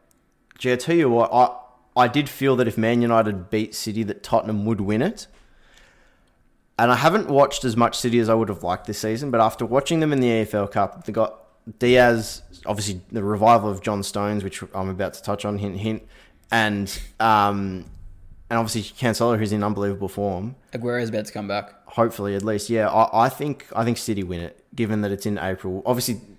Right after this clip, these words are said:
Speaker 1: the
Speaker 2: Tottenham
Speaker 1: the
Speaker 2: aren't winning their first silverware in ten years?
Speaker 1: I don't think so. I don't think they're gonna win it via the, I, I think they're, I actually think they're probably more likely to get it in the Europa League, if I'm being honest.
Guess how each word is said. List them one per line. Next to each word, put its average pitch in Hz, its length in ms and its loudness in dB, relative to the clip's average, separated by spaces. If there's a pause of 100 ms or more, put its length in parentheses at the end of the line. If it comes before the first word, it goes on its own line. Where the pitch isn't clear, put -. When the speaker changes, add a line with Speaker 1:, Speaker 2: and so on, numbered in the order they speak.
(120)
Speaker 1:
the 123 300 -4 (240)
Speaker 2:
Tottenham 139 240 -2
Speaker 1:
the 143 60 0
Speaker 2:
aren't 135 120 -2
winning 139 180 -2
their 135 100 -2
first 135 280 -4
silverware 135 300 -2
in 131 100 -6
ten 127 180 -8
years? 185 220 -10 (320)
Speaker 1:
I 104 80 -4
don't 104 220 -2
think 92 180 -6
so. 92 120 -6
I 101 80 0
don't 113 180 -2
think 113 140 -2
they're 107 80 -4
gonna 98 160 -4
win 98 100 -6
it 82 40 -10
via 92 260 -4
the, 90 240 -8
I, 107 260 0
I - 20 0
think 180 180 -6
they're, 123 300 2 (1300)
I 131 120 6
actually 170 200 2
think 170 180 0
they're 143 100 0
probably 135 260 2
more 123 200 6
likely 117 500 4 (480)
to - 120 -12
get 113 160 2
it 110 60 -2
in 110 140 -2
the 107 60 -2
Europa 101 400 2
League, 85 260 -2
if - 120 -8
I'm 95 120 -4
being 90 240 -2
honest. 95 400 -10